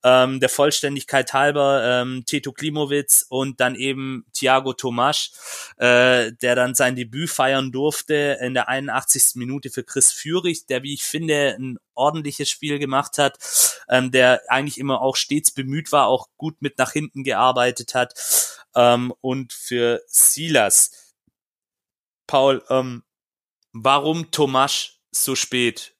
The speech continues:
Ähm, er stand ja voll im Saft, als er jetzt zu uns gewechselt ist, ähm, hatte ja noch mit, äh, seinem früheren Club, äh, Sporting Lissabon den portugiesischen, ich glaub, Supercup war's, äh, gespielt, äh, bevor er dann,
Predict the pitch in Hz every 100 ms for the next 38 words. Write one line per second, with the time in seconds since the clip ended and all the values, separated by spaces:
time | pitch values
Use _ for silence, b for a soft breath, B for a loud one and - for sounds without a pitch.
0 | _ - 110 107 110 - 117 143 143 131
1 | - 147 135 - 160 - 139 139 139 139
2 | - 135 147 - 139 143 139 - 135 139
3 | 151 - 127 123 120 135 131 123 123 123
4 | - 123 117 - B B - _ _ -
5 | - 123 127 - 131 131 - 160 170 160
6 | 143 160 151 151 139 135 131 - 139 139
7 | 131 139 - 127 120 151 156 _ _ _
8 | _ _ _ _ - 127 120 - 123 127
9 | 151 147 131 131 127 _ - - 107 -
10 | 156 160 - 143 - 135 135 - 135 135
11 | 139 - 156 151 - B B B B 123
12 | 131 123 - 151 143 135 143 160